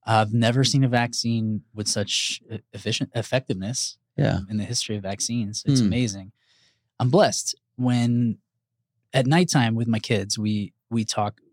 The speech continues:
Speaker 1: every night. We finish the day with three things. Your favorite part of the day,
Speaker 2: Mm-hmm.
Speaker 1: your
Speaker 2: Gratitude.
Speaker 1: har-, your hardest part of the day, and what you're grateful for. And
Speaker 2: Mm-hmm.
Speaker 1: my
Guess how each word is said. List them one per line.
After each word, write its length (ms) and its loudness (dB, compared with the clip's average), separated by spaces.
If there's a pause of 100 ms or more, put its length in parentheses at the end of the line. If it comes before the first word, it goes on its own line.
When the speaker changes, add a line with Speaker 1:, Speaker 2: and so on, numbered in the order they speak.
(320)
Speaker 1:
every 160 2
night. 200 0
We 60 -10
finish 300 -2
the 80 -10
day 180 -6
with 180 -12
three 200 -12
things. 380 -14
Your 80 -4
favorite 340 2
part 240 0
of 60 -4
the 60 -8
day, 280 -8 (220)
Speaker 2:
Mm-hmm. 240 2
Speaker 1:
your 100 0 (260)
Speaker 2:
Gratitude. 460 2
Speaker 1:
har-, 80 2
your 80 -4
hardest 400 4
part 160 -4
of 40 -10
the 80 -14
day, 340 -12 (140)
and 100 -4
what 120 -2
you're 100 -8
grateful 380 -14
for. 240 -20 (240)
And 200 2
Speaker 2:
Mm-hmm. 220 -2
Speaker 1:
my 440 0